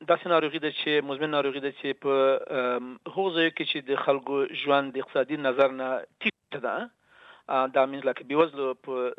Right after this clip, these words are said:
ځایو کې، ام، هغو ځایو کې چې، ا، خلک په حساب بېوزلي دي،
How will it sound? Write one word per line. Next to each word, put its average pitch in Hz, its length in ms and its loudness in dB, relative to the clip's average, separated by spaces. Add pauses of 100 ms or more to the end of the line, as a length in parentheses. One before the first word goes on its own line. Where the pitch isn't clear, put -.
ځایو 131 300 0
کې، 131 140 -2 (340)
ام، 117 200 -8
هغو 117 140 -10
ځایو 127 120 -4
کې 127 160 -14
چې، 131 80 -8
ا، 120 520 -4
خلک 131 200 -2 (140)
په 143 80 -10
حساب 123 340 -4 (420)
بېوزلي 139 360 2
دي، 113 240 -20